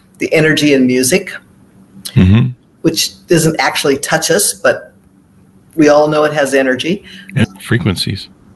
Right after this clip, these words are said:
Speaker 1: Yeah, yeah. And the energy that we feel in other people. I mean, how many times do we say, "I don't wanna be around them, they just bring me down"? <laughs>
Speaker 2: Yeah.
Speaker 1: Low
Speaker 2: Yeah.
Speaker 1: ener-,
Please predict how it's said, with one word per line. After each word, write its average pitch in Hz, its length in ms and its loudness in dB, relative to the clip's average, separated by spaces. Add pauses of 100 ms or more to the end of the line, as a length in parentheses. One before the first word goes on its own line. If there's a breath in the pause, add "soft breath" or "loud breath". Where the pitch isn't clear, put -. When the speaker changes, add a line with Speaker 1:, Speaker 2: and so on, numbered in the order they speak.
(160)
Speaker 1:
Yeah, 240 420 2
yeah. 214 340 0
And 185 220 4
the 185 180 2
energy 185 460 4
that 165 380 0
we 180 100 4
feel 185 300 4
in 170 80 4
other 165 260 2
people. 170 460 -2
I 220 80 4
mean, 170 140 4
how 185 100 4
many 214 140 4
times 185 360 0
do 165 120 -2
we 156 100 -2
say, 165 380 2 (600)
"I 165 60 2
don't 180 120 4
wanna 175 180 4
be 165 120 4
around 151 340 4
them, 165 140 2
they 147 120 2
just 147 180 -8
bring 156 200 2
me 147 100 0
down"? 143 560 2
<laughs> 262 240 -2
Speaker 2:
Yeah. 202 300 0 (460)
Speaker 1:
Low 175 280 2
Speaker 2:
Yeah. 170 100 4
Speaker 1:
ener-, 196 580 -2